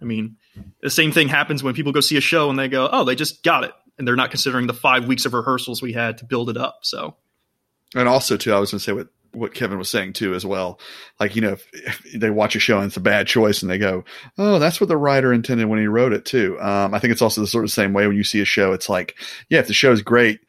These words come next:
Speaker 2: you only remember three aspects of it. If it's bad,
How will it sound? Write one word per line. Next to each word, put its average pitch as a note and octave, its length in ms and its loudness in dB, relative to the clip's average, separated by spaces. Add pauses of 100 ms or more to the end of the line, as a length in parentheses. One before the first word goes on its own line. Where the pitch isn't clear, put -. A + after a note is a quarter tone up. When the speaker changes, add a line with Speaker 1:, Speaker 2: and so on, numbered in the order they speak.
(240)
Speaker 2:
you A#2+ 80 -2
only A#2 120 2
remember A2+ 260 2
three G#2+ 280 0
aspects F#2+ 480 -4
of F2+ 140 -6
it. D#2+ 120 -8
If G#2+ 140 -12
it's E2+ 100 -18
bad, G2+ 500 0